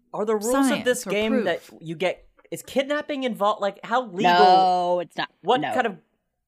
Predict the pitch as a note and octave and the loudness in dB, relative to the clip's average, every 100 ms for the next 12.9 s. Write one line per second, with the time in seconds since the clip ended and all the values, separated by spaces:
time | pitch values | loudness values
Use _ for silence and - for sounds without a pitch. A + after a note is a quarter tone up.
0 | _ _ C3+ C#3+ C#3 G#2 - - D3 D3+ | _ _ -8 -6 -6 -6 -6 -4 -4 -2
1 | D3+ E4 E4+ C#4 C4 C#4+ - C3+ B2+ - | -2 0 2 2 2 2 2 0 -2 -8
2 | - D#3 D#3+ E3+ A#3+ G#3 - A3 A#3 F3+ | -8 -6 -6 -4 -4 -2 0 2 4 6
3 | G3+ A3 A#3 A#3+ A3+ F3+ E3+ E3 D#3+ E3+ | 4 2 2 2 4 2 2 0 -4 -6
4 | - - - - E3 E3 F3+ D#3+ D#3+ D#3+ | -10 -14 -16 0 0 2 2 4 2 0
5 | E3 - _ _ _ _ _ _ - - | -4 -10 _ _ _ _ _ _ -20 -20
6 | - C3 D#3 F#3+ G#3 A#3+ D4+ D#4+ F3 D3+ | -20 -10 -8 -2 2 2 2 -2 -6 -8
7 | E3 - F3+ F3 E3+ F3 - - G3 G3 | -12 -10 -2 0 0 -2 -8 -10 -6 -2
8 | G3 G#3+ B3 G#3 F#3+ F#3+ G3 F#3+ F#3+ - | -2 0 -2 2 4 4 2 0 -2 -4
9 | F#3 F#3 A3+ B3 C4 G3 F#3+ F#3 - _ | -4 2 4 4 0 0 0 -2 -8 _
10 | _ - C4+ D#4 A#3+ F3 D#3 C#3 F#3+ A3 | _ 2 4 6 4 0 -2 -2 2 4
11 | C#4+ C#4+ C#4+ D#4+ E4+ F4+ F#4 F4 - - | 4 2 4 4 6 4 0 -4 -14 -4
12 | G3+ - G#3+ A3 G3+ E3+ D#3 - | -4 2 2 4 0 -4 -8 -2